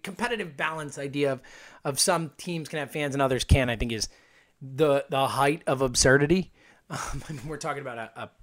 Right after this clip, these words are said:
sport. <laughs> You know, fairness is, integrity of the sport, all that is, is paramount.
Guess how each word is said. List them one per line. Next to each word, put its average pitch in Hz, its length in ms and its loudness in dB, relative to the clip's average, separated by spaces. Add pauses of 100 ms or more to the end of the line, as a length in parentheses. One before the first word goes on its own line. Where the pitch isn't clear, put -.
(120)
sport. - 460 6 (520)
<laughs> - 60 4 (320)
You - 80 6
know, 123 80 0
fairness 143 640 0
is, 120 280 -4 (600)
integrity 143 480 6
of 127 120 2
the 117 80 -4
sport, 151 400 0
all 139 120 6
that 147 180 4
is, 117 280 -8 (100)
is 110 320 -12 (560)
paramount. 208 580 0